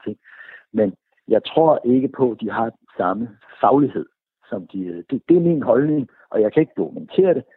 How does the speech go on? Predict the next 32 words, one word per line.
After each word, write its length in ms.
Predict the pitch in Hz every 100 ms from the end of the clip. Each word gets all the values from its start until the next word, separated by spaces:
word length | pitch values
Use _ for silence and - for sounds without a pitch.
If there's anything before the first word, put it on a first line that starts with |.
| _ _
men 160 | 127 117
det 80 | 139
er 40 |
en 80 | 127
holdning, 400 | 117 131 143 120
jeg 120 | 104
har, 420 | 117 123 117 - -
øh, 200 | 101 101 - _ _ -
erhvervet 460 | 104 113 127 104 95
ved 80 |
den, 220 | 101 117 -
i 180 | 107 -
den 160 | 104 101
periode, 440 | 107 98 110 123
jeg 100 | 101
var 80 | -
sundhedsminister. 680 | - 98 107 - 95 - - - _ _ _
Så 100 | -
jeg 200 | 120 139
tænker, 300 | - 147 143
jeg 140 | 127 131
er 60 | 131
meget 220 | 123 143
skeptisk. 500 | - 131 - - - - -
Når 160 | - 110
de 160 | 147
siger 280 | - 143 135
et 80 | 120
eller 220 | 131 120
andet, 200 | 110 131 - _ _ _ _ _ _
øh, 360 | 104 101 52 50 - _ _ _ _
så 300 | - 151 139